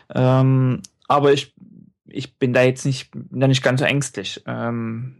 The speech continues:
und, ähm, genau. Ja, und die habe ich jetzt da.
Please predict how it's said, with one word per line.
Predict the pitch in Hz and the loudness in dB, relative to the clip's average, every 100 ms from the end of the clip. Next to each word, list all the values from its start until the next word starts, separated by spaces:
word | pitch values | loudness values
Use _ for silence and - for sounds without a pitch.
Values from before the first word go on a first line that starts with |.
| - - | -20 -6
und, | 123 123 127 - - - - | -4 -2 -6 -12 -14 -14 -6
ähm, | - - - - - - | -4 -2 -2 -2 -4 0
genau. | 135 127 127 - - - - _ _ _ _ _ | 2 4 0 -6 -16 -18 -20 _ _ _ _ _
Ja, | - 160 143 120 117 - | 0 4 4 2 -2 -8
und | 135 139 | -8 -4
die | 170 | -2
habe | 185 | -2
ich | 160 | -4
jetzt | 139 | -4
da. | - 220 269 | -2 0 -2